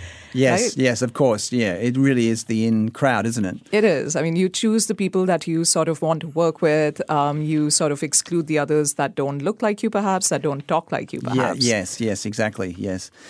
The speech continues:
Speaker 1: So let's move on to another story. I mean, the, the Thai soccer team, uh, being released, uh, rescued, I should say, uh, will be released from hospital this Thursday after their ordeal. Uh, I mean, this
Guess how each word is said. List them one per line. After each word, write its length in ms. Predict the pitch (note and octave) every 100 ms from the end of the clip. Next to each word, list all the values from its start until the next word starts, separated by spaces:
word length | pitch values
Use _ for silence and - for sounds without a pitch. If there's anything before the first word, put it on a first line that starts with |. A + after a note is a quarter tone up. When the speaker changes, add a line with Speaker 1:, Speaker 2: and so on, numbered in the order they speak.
| - -
Speaker 1:
So 100 | G#3+
let's 160 | A#3+
move 140 | G3+ F3
on 120 | E3
to 60 | D#3
another 220 | C#3+ C#3+
story. 300 | - C3+ A2+
I 40 |
mean, 180 | B2 C3
the, 200 | B2+ B2+
the 160 | C3+ C#3
Thai 220 | D3+ C#3
soccer 320 | - A#2+ A#2
team, 420 | A2 A#2 G#2+ G#2+ -
uh, 220 | A2 G#2+
being 320 | G#2 G#2+ G#2+
released, 540 | G#2 A2 A2+ - -
uh, 180 | - G#2+ A2+
rescued, 400 | A#2 A#2+ - A2
I 80 | G2+
should 180 | A2+
say, 320 | - A#2 A2+ - - - -
uh, 160 | A#2 A2+
will 140 | A#2 A#2+
be 100 | A#2
released 460 | A#2 A#2+ A#2 -
from 260 | - B2+ A2+
hospital 600 | A#2+ - B2 B2 A#2+ - - - -
this 300 | C3 - -
Thursday 880 | B2 - C3 C3 C3 - B2 A2 A2+
after 360 | A#2+ A#2+ B2+
their 360 | A2 A2+ A2 A#2
ordeal. 540 | A#2+ A2+ G#2 A#2+ A#2+ A2
Uh, 220 | A#2+ B2
I 60 | C#3+
mean, 160 | C#3
this 300 | D#3 - -